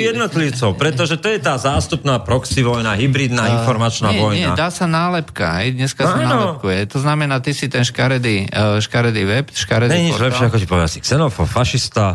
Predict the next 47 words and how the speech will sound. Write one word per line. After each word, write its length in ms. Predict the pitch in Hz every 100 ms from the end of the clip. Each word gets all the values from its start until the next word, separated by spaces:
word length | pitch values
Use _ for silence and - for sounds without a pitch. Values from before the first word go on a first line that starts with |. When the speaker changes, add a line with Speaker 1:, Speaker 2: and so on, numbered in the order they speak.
| -
Speaker 2:
A, 120 | - 120
a 160 | 123 92 95
celý 140 | 98
Speaker 1:
a, 60 | 95
Speaker 2:
ten 80 | 90
Speaker 1:
a 40 |
Speaker 2:
tvoj 200 | 131 180
web 20 | 180
Speaker 1:
rusofo-, 140 | 165 156
Speaker 2:
je 80 | 131 151 131
Speaker 1:
ruso-, 340 | 160 160 156 135 110
putinofil 800 | 165 180 170 147 - 151 147 139 131 -
a 100 | - 160
máš 220 | 135 98
vymalované, 640 | 123 165 151 143 139 139
lebo 260 | 127 123 120
že 120 | 120
v 220 | 110 127 127
podstate 380 | 156 - 123 110
si 160 | 95
nepovedal 400 | 127 120 110 101
absolútne 400 | 104 - - -
nič, 340 | 120 131 92 - - - -
ale 200 | - 117
sú 120 | 113
to 80 | 107
tri 200 | 87 76
nálepky. 720 | 82 113 135 131 - 151 147 - - - - -
Speaker 2:
A 240 | 110 127
Speaker 1:
A 80 | 120
Speaker 2:
ce-, 80 | -
a 240 | 135 135
celý 240 | 131 190 175
ten 160 | 175
tvoj 320 | 160 143 113
web, 240 | 92 110 151
hej, 180 | - 127
na 160 | 120 117
ktorý 240 | - 123
si 160 | 120 98
prispieval, 560 | 107 123 147 120 113
Speaker 1:
Hm. 40 | 107
Speaker 2:
je 40 | 98
automaticky 720 | 117 123 120 110 110 95 -
tým 240 | 101 90 90
pádom, 400 | 95 90 76
e, 40 | -